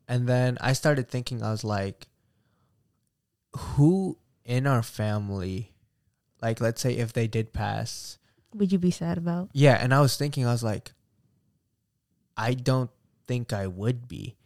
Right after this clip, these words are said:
Speaker 1: which is fucked up to say.
Speaker 2: Yeah.
Speaker 1: But that was, like, how I was feeling. And then I legit told the people I was with, I was like, "I feel like I'd be more sad if y'all passed than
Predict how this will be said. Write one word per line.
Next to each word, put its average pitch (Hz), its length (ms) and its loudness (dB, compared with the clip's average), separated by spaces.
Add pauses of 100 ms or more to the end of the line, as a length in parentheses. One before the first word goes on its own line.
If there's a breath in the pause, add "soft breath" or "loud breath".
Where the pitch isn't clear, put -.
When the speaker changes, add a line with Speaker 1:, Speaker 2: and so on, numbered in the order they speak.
(120)
Speaker 1:
which 151 180 -4
is 147 120 -4
fucked - 420 -6
up 147 160 -6
to 110 120 -2
say. 131 520 0
Speaker 2:
Yeah. 165 320 -2 (320)
Speaker 1:
But 127 260 4
that 120 200 2
was, 120 180 0
like, 107 260 0
how 113 260 2
I 107 80 4
was 98 200 -2
feeling. - 520 -4
And 131 160 2
then 143 100 4
I 143 100 4
legit 135 380 2
told 135 220 0
the 120 80 -2
people 131 340 0
I 107 80 -2
was 95 180 -8
with, 117 360 4
I 104 100 -4
was 110 160 -2
like, 98 280 -6 (520)
"I 127 220 2
feel 143 240 -2
like 131 260 -2
I'd 113 240 -4
be 117 140 -2
more 104 320 -2
sad 107 380 -4
if 107 200 -10
y'all 104 180 -6
passed - 360 -8
than 107 180 -8